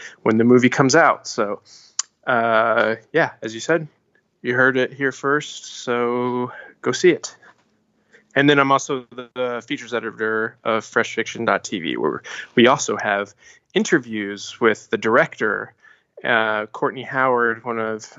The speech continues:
our writers at Fresh Fiction dot T V. She did a very emotional interview with the director, and it was really good. And so I would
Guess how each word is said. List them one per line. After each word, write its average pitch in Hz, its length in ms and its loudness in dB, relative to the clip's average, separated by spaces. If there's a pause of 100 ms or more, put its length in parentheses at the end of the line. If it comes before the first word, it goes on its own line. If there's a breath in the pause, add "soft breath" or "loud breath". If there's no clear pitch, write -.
(120)
our 113 140 4
writers 113 420 2
at - 140 -4
Fresh - 260 -6
Fiction 120 280 -6
dot 113 180 2
T 117 180 -6
V. 117 160 0
She - 180 -8
did 117 400 6
a 117 120 4
very 117 280 4
emotional 117 800 0
interview 107 460 -2
with 104 420 0 (480 loud breath)
the 120 240 6
director, 110 600 2
and 107 100 -6
it 107 60 -6
was 107 200 -10
really 120 220 -2
good. 117 500 2 (340 loud breath)
And 117 220 -2
so 107 420 2 (340 soft breath)
I 110 200 4
would 110 220 -2